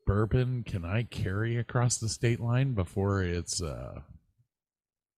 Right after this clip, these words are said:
before it's illegal?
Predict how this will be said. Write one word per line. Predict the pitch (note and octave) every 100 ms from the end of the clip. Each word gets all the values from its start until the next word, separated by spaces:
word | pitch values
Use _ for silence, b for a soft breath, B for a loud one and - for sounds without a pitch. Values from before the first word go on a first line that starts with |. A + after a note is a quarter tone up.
| _ _ _ _ _ _ _ _ _ _ -
before | E2+ F#2+ F2
it's | D2 -
illegal? | - F#2+ D#2 F2+ - A#2+